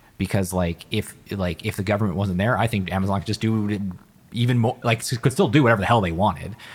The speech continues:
Um, so it's kinda like, I guess, to make an immediate change, like, in a way, it's kinda like, to me, it's like, to make an immediate change, you need to introduce government,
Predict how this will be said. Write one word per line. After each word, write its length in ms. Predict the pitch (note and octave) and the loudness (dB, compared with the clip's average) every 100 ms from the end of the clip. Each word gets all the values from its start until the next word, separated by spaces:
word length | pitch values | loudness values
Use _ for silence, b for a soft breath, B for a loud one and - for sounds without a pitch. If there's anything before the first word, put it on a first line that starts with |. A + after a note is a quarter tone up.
| B B B | B B B
Um, 480 | G2 F#2+ E2+ D#2+ E2 - B B B _ _ _ - _ _ - | -2 -2 -2 -4 -8 -12 B B B _ _ _ -20 _ _ -4
so 160 | B2 | 0
it's 100 | A2 | 0
kinda 180 | - A2 | 2 2
like, 340 | G#2 G2 - - b b - | 2 0 -2 -14 b b -4
I 80 | G#2+ | 0
guess, 240 | G2+ G#2 | 0 0
to 140 | - G#2 | -2 0
make 380 | F#2 F#2 - - - | 0 -2 -8 -18 -10
an 100 | G2 | -6
immediate 680 | F2 F2 F2+ F#2 G2+ A#2+ A#2 | -4 -4 -4 -2 -2 -2 -2
change, 280 | C3+ B2 - | -4 -4 -2
like, 160 | A#2 | -2
in 80 | B2 | 0
a 40 | |
way, 200 | A2+ C3+ | 2 2
it's 100 | G2+ | 0
kinda 160 | - F#2+ | 0 0
like, 140 | F#2 F2+ | 0 0
to 80 | F#2+ | 0
me, 120 | F#2+ | 0
it's 100 | E2 | -2
like, 140 | F2 | -6
to 100 | - | -2
make 140 | G#2 G#2 | -2 0
an 80 | |
immediate 440 | F2 F#2 E3+ C3+ F#2+ | 0 0 2 2 0
change, 480 | - F#2 E2+ G#2 - b b b b b _ - | 0 0 0 -4 -8 b b b b b _ -4
you 120 | G#2+ | 0
need 180 | G2+ F#2 | 0 0
to 320 | F#2+ F2 E2+ | 0 0 -4
introduce 420 | - G2+ F#2 F#2+ - | -6 -4 -2 -2 -2
government, 560 | F#2+ F2+ F2 F#2+ A2 | -2 0 0 0 -4